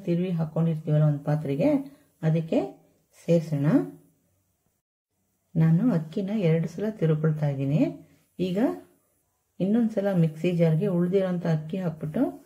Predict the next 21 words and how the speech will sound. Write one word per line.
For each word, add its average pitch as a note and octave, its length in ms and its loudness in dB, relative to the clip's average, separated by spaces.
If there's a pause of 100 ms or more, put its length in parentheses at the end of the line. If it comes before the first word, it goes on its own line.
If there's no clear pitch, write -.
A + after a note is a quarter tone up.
(340)
ಮುಕ್ಕಾಲು A3 500 -2
ಭಾಗ F3+ 140 2 (680)
ತಿರುಕೊಳ್ಳೋಣ. D#3+ 640 4 (1400)
ಆಮೇಲೆ G#3 380 2
ಇದಕ್ಕೆ D#3+ 260 2 (280)
ಒಂದು F#3 200 -2 (120)
ಬಟ್ಲನಷ್ಟು G3+ 680 2 (580)
ಅನ್ನ F3+ 140 0 (160)
ಹಾಕ್ಬಿಟ್ಟು E3+ 440 0 (580)
ನುಣ್ಣಗೆ G#3 380 4
ತಿರುಕೊಳ್ಳೋಣ. E3 540 4 (1000)
ಯಾವುದೇ F#3 280 0 (120)
ಕಾರಣಕ್ಕೂ F3 440 2 (240)
ತಂಗ್ಳನ್ನ G3 460 0 (100)
ಹಾಕ್ಬಾರ್ದು, D#3 500 0 (200)
Fresh - 320 -12
ಆಗಿ C4 180 2
ಮಾಡಿರೋಂಥ E3 480 4 (140)
ಅನ್ನನ F3 340 2 (120)
ಹಾಕ್ಬೇಕು. - 460 -4 (720)
ಈಗ G#3 100 -4